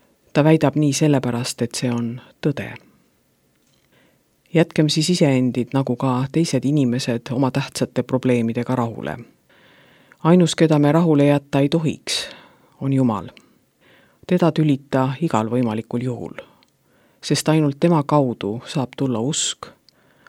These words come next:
ainult tema kaudu saab see muutuda vankumatuks ja ainult usu kaudu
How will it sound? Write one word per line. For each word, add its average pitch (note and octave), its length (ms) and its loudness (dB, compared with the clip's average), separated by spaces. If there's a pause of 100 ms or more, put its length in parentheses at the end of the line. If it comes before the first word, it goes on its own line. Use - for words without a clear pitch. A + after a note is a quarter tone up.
(100)
ainult C#3+ 320 2
tema E3+ 260 4
kaudu C3 560 0
saab C3 300 0
see C3+ 80 -2
muutuda C3 480 0
vankumatuks - 840 -4 (680)
ja C#3 120 2
ainult B2 320 2
usu C#3 240 -2
kaudu A#2 640 -2